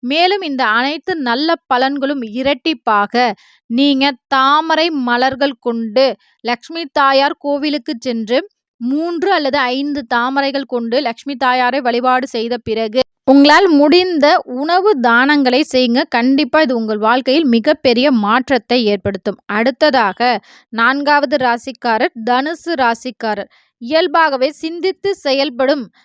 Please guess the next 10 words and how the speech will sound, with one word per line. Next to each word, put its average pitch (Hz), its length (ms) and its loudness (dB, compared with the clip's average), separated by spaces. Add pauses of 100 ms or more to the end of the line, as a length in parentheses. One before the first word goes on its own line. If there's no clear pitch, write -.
(120)
தனுசு 277 480 -4
ராசிக்காரர்களுக்கு 247 1160 -2 (440)
சில 302 300 -6
காலமாக, 254 680 0 (200)
அதாவது 220 380 -8
சனியின் 302 680 -6
தாக்கம், 285 520 -4 (400)
ஏழரை 320 420 -2
சனி 262 280 -8
ஆரம்பிச்சதிலிருந்து 240 960 -4